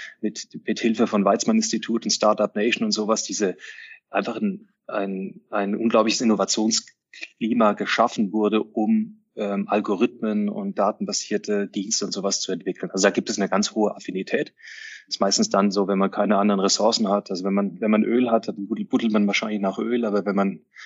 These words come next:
Intelligenz hat, dann setzt man die anders ein und, und was, äh, das ist etwas, was, glaube ich, in Israel ganz gut umgesetzt wurde.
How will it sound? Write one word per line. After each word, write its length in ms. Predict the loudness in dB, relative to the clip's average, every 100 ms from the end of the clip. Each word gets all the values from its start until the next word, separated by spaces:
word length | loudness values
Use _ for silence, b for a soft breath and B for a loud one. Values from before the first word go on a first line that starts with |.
| B
Intelligenz 580 | 0 0 2 0 0
hat, 160 | -2 -2
dann 200 | -2 0
setzt 280 | 0 -2 -2
man 100 | -2
die 140 | 0
anders 280 | 0 0 0
ein 220 | 0 -2
und, 260 | -2 -6 -12
und 320 | -8 -8 -8 -8
was, 280 | -6 -4 -4
äh, 240 | -4 -4
das 200 | -2 -2
ist 140 | 0 -2
etwas, 280 | -2 -2
was, 160 | -2 0
glaube 180 | 0 0
ich, 60 |
in 100 | 0
Israel 320 | -2 -2 -2 -2
ganz 200 | -4 -4
gut 140 | -4
umgesetzt 480 | -4 -2 -2 -4 -2
wurde. 280 | -2 -4